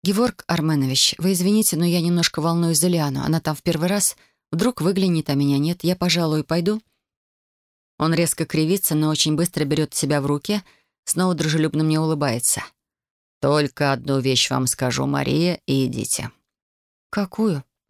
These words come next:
спрашиваю из чистой вежливости. «Предателей нельзя прощать, Машенька», качает он головой. «Тем более, когда есть достойные альтернативы». <clears throat> Резко закашливаюсь.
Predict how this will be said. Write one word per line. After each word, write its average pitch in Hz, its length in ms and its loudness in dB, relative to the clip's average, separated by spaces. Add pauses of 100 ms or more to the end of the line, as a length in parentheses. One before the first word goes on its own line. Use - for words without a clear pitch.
спрашиваю 156 500 0
из - 140 -2
чистой - 340 -2
вежливости. 135 680 -2 (520)
«Предателей 127 680 0
нельзя 139 340 0
прощать, - 500 -4
Машенька», - 560 -4 (320)
качает 220 420 0
он 160 140 0
головой. 143 400 -2 (440)
«Тем 123 240 -2
более, 156 340 2
когда 131 340 -2
есть 131 260 0
достойные 139 680 0
альтернативы». 131 840 -4 (760)
<clears throat> 214 460 2 (400)
Резко 180 340 0
закашливаюсь. 143 840 0